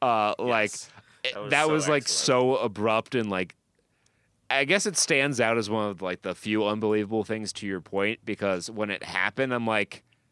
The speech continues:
Speaker 1: "Did that actually happen, or is he, like, having a delusion that this happened and he's actually, like, getting his ass beat?"
Speaker 2: <laughs> And they cut to
Speaker 1: Yeah.
Speaker 2: Demi Moore.
Speaker 1: But, like,
Speaker 2: That's
Speaker 1: I
Speaker 2: his
Speaker 1: g-, uh,
Speaker 2: wife.
Speaker 1: what,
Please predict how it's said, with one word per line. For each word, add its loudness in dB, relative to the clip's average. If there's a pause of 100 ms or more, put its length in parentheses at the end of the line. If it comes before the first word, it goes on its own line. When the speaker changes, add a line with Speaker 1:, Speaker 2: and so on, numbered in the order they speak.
(760)
Speaker 1:
"Did -4
that 2
actually 0
happen, 0
or 0
is -2
he, 0
like, 0
having -2
a 0 (360)
delusion 0
that -6
this -6
happened -2
and -10
he's -8
actually, -2
like, -4
getting 0
his -2
ass 0
beat?" -2
Speaker 2:
<laughs> -
And -14
they -20
cut 0
to 2
Speaker 1:
Yeah. 0
Speaker 2:
Demi 0
Moore. -4 (580)
Speaker 1:
But, 2
like, 2
Speaker 2:
That's 4
Speaker 1:
I -4
Speaker 2:
his -2
Speaker 1:
g-, -2
uh, 0
Speaker 2:
wife. -4
Speaker 1:
what, 0